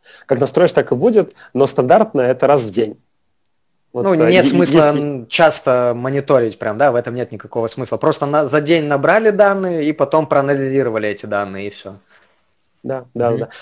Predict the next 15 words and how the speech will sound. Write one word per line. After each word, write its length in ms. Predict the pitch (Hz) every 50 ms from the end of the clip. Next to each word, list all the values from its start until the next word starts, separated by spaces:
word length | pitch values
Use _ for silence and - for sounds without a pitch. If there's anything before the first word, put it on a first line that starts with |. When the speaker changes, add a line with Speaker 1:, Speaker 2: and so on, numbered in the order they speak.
| - -
Speaker 1:
Ну, 140 | 220 196 -
т-, 180 | - - -
т-, 160 | 127 - 131
то 160 | - - - 147
есть 120 | 135 -
тут 140 | - 143 143
есть 140 | 190 180 -
просто 220 | 160 151 - - -
некие 240 | 160 151 147 - 135
ограничения. 580 | 120 135 139 139 135 131 - 180 180 139 113 -
Ты 140 | - 139
можешь 220 | 135 175 185 143 117
грузить 300 | 135 135 120 135 123 -
каждый 320 | - 135 127 110 113 117
час, 400 | - - 131 113 - - - _